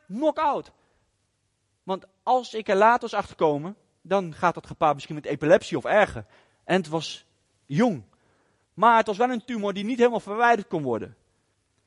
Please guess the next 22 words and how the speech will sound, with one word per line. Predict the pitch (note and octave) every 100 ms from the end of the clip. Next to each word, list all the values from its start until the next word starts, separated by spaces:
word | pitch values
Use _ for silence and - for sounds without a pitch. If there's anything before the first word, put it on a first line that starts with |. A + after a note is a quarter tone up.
| -
Dus | F3 F3 -
de | E3+
arts | G3 G#3+ -
had | G3+
ook | F#3
gezegd, | - G3+ G3+
"Robbie, | E3+ G#3 A3 - _ _ _ _ _ _ _ -
je | B2 C3+
carrière | F3 E3+ F3+ F#3
als | E3 -
kickbokser, | A3+ F3 G3+ - G#3 E3+
bloei | G#3 A3
van | F3
je | F3+
leven, | G3+ F#3 F3+
zevenentwintig | - G#3 G#3+ F#3+ E3
jaar, | F3+ F#3+ F#3 - _ _ _ _
is | - G3
voorbij." | G3 E3+ A#3+ D#3+ C3 _ _ _ _ _ _ _ _ _ -
En | C#3+
Robbie | E3+ D#3
Hageman, | F3 F3 F3+ D#3+ E3